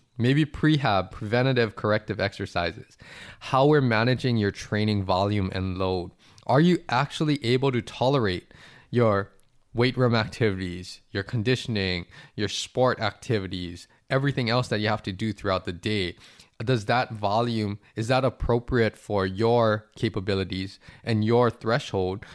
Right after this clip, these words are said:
without going overboard and causing any type of irritation? Also, a big component is the recovery section. Are you doing enough to help you recover? Now, this is a different conversation because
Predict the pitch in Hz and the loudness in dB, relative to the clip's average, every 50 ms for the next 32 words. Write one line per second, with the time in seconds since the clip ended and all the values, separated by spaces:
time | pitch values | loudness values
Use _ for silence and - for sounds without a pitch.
0 | - - - 117 113 - - - 117 117 117 - - 110 120 113 110 107 - - | -16 -6 -4 -4 -2 -2 -2 -2 0 0 0 -2 -2 -2 0 2 2 0 0 0
1 | 123 131 123 120 113 95 101 98 95 95 95 98 98 98 - - 110 104 98 95 | -2 0 0 -2 -4 -2 0 0 0 0 0 -2 -4 -6 -4 -2 0 0 0 0
2 | 101 98 95 - - 104 104 104 95 - 101 95 - 104 92 90 - _ _ - | 0 -2 -2 -2 -2 -2 -2 -2 -2 -4 -4 -4 -4 -6 -8 -8 -10 _ _ -4
3 | 104 95 87 - - 104 98 92 - - 95 92 - 107 - _ _ _ _ _ | -2 -2 -4 -4 -6 -8 -8 -8 -8 -12 -12 -12 -14 -16 -18 _ _ _ _ _
4 | _ _ _ _ _ _ _ _ - - - 160 160 143 - - 160 139 127 123 | _ _ _ _ _ _ _ _ -18 -2 2 2 2 2 2 2 2 2 2 0
5 | - 107 101 101 - 123 123 143 143 - - 135 117 - 123 120 113 110 95 101 | -2 -8 -10 -6 -2 -2 -2 0 -2 -2 -4 -4 -2 0 0 0 0 0 -2 -2
6 | 98 - - 98 92 95 - - - 135 139 131 98 - - - - - - - | -4 -4 -4 -6 -6 -6 -2 0 0 0 2 0 -2 -2 -4 -8 -8 -10 -12 -16
7 | 113 113 - _ _ _ - 127 135 147 156 160 151 120 131 127 131 135 131 117 | -14 -16 -16 _ _ _ 2 4 4 4 4 4 2 2 2 2 4 4 4 4
8 | 113 107 110 110 - - - 92 - 107 101 - 104 95 90 90 - - - 113 | 4 2 2 0 -2 -4 -4 -2 -2 -2 -2 -2 -4 -6 -6 -6 -6 -4 -2 -2
9 | 98 90 107 - - - _ - - - - - - - - - 143 143 131 160 | -2 -2 -4 -12 -18 -20 _ -20 -20 -20 -20 -20 -20 -8 -2 2 2 2 4 2
10 | 160 - 214 196 202 165 120 139 139 - 165 139 - - 123 120 113 - - 117 | 2 2 2 4 4 4 4 2 0 2 0 0 0 0 0 0 0 0 -2 -2
11 | 113 - - 101 95 101 98 - - 123 117 110 104 - - | -2 -2 -2 -4 -2 -4 -4 0 2 2 2 2 2 -2 -8